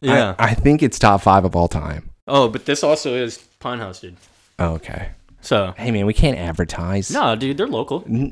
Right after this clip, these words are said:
Speaker 2: <laughs> I don't think that counts.
Speaker 1: They would appreciate it.
Speaker 2: Would they?
Speaker 1: I own this. I literally own this piece of their logo.
Speaker 2: Let me ask you, would they make us number two and then put us at four?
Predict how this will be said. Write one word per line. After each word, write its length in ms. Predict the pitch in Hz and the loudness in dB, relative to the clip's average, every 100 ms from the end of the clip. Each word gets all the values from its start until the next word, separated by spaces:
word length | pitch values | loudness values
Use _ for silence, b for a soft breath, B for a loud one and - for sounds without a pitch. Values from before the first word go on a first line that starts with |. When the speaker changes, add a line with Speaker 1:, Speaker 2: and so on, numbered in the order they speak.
| - | -8
Speaker 2:
<laughs> 80 | - | 4
I 680 | - - - - - 196 165 | 6 6 2 -2 4 4 8
don't 200 | 254 - | 6 6
think 140 | 180 | 4
that 180 | 113 110 | 4 4
counts. 640 | 131 190 208 117 - - - _ _ _ _ - _ B B B | 2 2 2 2 -2 -8 -14 _ _ _ _ -20 _ B B B
Speaker 1:
They 300 | 147 175 180 | 0 6 8
would 160 | 185 185 | 10 8
appreciate 800 | 165 139 160 156 156 143 123 110 | 6 4 4 4 2 0 0 0
it. 200 | 98 95 - | -2 -8 -10
Speaker 2:
Would 240 | 117 320 | -8 -6
they? 320 | - 370 330 - _ _ _ - | -8 -8 -10 -14 _ _ _ 0
Speaker 1:
I 160 | 254 | 2
own 320 | - 170 220 | 4 2 2
this. 340 | 104 92 - - - - | 0 -6 -12 -16 -10 -4
I 100 | 160 | 0
literally 340 | 175 165 143 | 2 2 0
own 300 | 135 143 131 | -2 -2 -2
this 140 | 127 | -6
piece 280 | - 135 127 | -8 -10 -8
of 60 | 113 | -8
their 100 | 104 | -6
logo. 260 | 104 95 87 | -6 -6 2
Speaker 2:
Let 100 | 120 | 4
me 140 | 120 | 6
ask 240 | 113 110 - | 6 4 4
you, 180 | 127 107 | 6 6
would 160 | 98 | 6
they 160 | 104 107 | 4 4
make 260 | 113 110 120 | 4 2 2
us 120 | - | 2
number 220 | 107 98 | 4 2
two 260 | - 117 117 | 4 6 6
and 100 | 107 | 6
then 120 | 101 | 4
put 160 | 113 | 4
us 100 | 107 | 4
at 100 | 107 | 2
four? 460 | 107 117 120 135 | 0 0 0 0